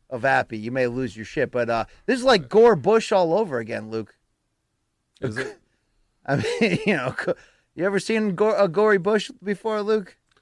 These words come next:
Speaker 2: Okay, you had to just be gross. I mean, you're the worst human on earth.
Speaker 1: Um, let's go to Alan W. Looks like the donks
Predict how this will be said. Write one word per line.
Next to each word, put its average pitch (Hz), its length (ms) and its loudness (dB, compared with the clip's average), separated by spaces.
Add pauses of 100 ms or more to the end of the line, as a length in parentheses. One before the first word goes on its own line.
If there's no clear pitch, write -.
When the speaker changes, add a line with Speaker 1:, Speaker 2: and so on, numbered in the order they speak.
(140)
Speaker 2:
Okay, 110 760 -4
you 120 260 -8
had 104 280 -6
to 90 220 -14
just 80 400 -18
be 82 80 -18
gross. 69 480 -20 (180)
I 78 160 -16
mean, 67 280 -20 (120)
you're 85 140 -14
the 73 80 -18
worst 67 240 -20
human 73 220 -18
on 69 140 -20
earth. 67 240 -20 (960)
Speaker 1:
Um, 139 380 -2
let's 208 160 -4
go 294 160 0
to 170 220 4 (100)
Alan 180 340 0
W. 147 460 0
Looks - 240 -4
like 208 140 0
the 160 100 -4
donks 165 420 0